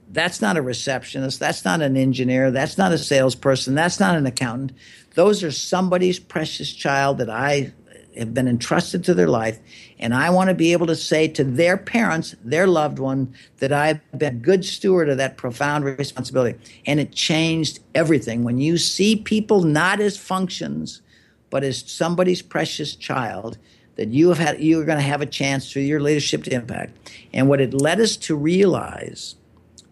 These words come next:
profoundly, because we started getting the feedback, is when we started caring for our people, genuinely caring for these precious lives, they told us ninety percent of the feedback was how it improved their marriage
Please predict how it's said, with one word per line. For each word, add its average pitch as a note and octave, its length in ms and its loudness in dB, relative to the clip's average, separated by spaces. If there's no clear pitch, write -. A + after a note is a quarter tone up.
profoundly, A#2+ 960 -2
because B2+ 480 0
we A#2+ 140 -2
started B2+ 320 0
getting C3 220 2
the A#2 60 0
feedback, A#2 580 0
is A#2+ 220 -2
when B2 160 2
we B2+ 80 2
started F3+ 560 2
caring F3 540 0
for D3 300 -2
our C#3+ 160 -2
people, B2+ 640 -10
genuinely F#3+ 560 4
caring E3+ 400 0
for C#3+ 160 -6
these C#3+ 180 -6
precious C#3 460 -6
lives, A2+ 580 -2
they E3 340 2
told G#3 440 2
us - 460 -12
ninety D#3+ 400 0
percent F#3+ 340 -4
of F3+ 60 -4
the F3 120 -4
feedback A#2+ 540 -2
was C3+ 160 -2
how D#3+ 180 2
it D#3 80 2
improved C#3+ 480 0
their C3 140 2
marriage F#3+ 680 0